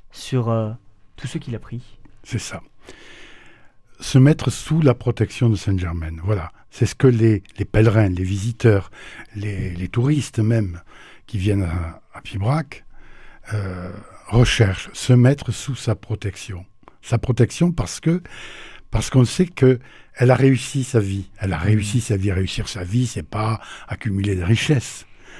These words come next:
Speaker 2: Mais c'est réussir sa vie puisque elle a répondu à l'appel du Christ par la prière, en par-, en partageant son pain avec les plus pauvres. Et voilà, ce qui,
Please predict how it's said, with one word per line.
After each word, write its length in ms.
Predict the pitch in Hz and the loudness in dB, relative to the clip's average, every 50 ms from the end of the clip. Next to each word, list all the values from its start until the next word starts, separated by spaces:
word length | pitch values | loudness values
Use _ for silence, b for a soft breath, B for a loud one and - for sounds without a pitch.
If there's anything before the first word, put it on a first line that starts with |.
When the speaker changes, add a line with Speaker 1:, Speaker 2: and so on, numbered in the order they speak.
| B B B | B B B
Speaker 2:
Mais 220 | - 123 147 165 | 6 6 6 6
c'est 420 | 165 - - - 156 160 185 202 190 B B B B B B | 4 0 0 2 4 4 4 2 0 B B B B B B
réussir 480 | - 120 143 139 127 - - 165 147 - | 2 2 4 4 2 -2 -2 -4 -4 -2
sa 160 | - - 127 | 0 2 2
vie 220 | 117 117 160 214 | 2 2 0 -2
puisque 360 | 175 - 139 117 - - - 175 196 214 202 B B B B B B B | 0 -2 -4 -4 -4 0 2 4 4 2 0 B B B B B B B
elle 140 | - 117 127 | 2 4 4
a 60 | 117 | 6
répondu 680 | 113 131 151 - - 135 139 139 131 135 147 143 139 127 B B B B B B B B | 6 4 4 4 4 4 4 4 4 4 4 4 2 0 B B B B B B B B
à 80 | - 110 | -2 0
l'appel 340 | 107 98 - - 104 101 | 0 0 2 2 2 2
du 80 | 98 98 | 2 0
Christ 440 | 95 - - 131 156 196 190 - - | 0 4 6 6 6 6 4 0 -2
par 140 | - - 98 | -4 -2 -2
la 100 | 98 - | -2 -4
prière, 640 | - - - 110 104 104 110 107 110 120 139 175 196 B B B B B B | -4 -4 -4 -2 2 4 4 6 6 4 4 2 -4 B B B B B B
en 100 | - 104 | -6 -6
par-, 320 | 95 92 - 113 117 110 - - - | -4 -2 0 0 0 0 -4 -8 -6
en 100 | - 110 | -4 -4
partageant 580 | 107 - 117 101 - - 139 123 113 120 123 123 | -2 -2 -4 -4 2 4 4 6 6 6 4 4
son 260 | 110 - - 113 110 | 2 0 0 -2 -2
pain 220 | 98 - 123 117 110 | 0 0 0 0 0
avec 240 | 104 107 101 95 | -2 -4 -6 -6
les 80 | 101 101 | -8 -10
plus 160 | 95 110 104 | -8 -8 -10
pauvres. 520 | 92 - - 127 151 170 185 175 170 - - B B B B B B B B B B | -8 -4 -2 0 0 0 -2 -4 -6 -10 -16 B B B B B B B B B B
Et 360 | - 127 147 170 185 175 143 104 87 - - 110 | 2 2 4 4 2 -2 -6 -8 -12 -14 -10 -6
voilà, 280 | 104 104 104 110 127 | -4 -4 -4 -4 -6
ce 160 | 131 - - | -10 -14 -18
qui, 100 | - - | -18 -20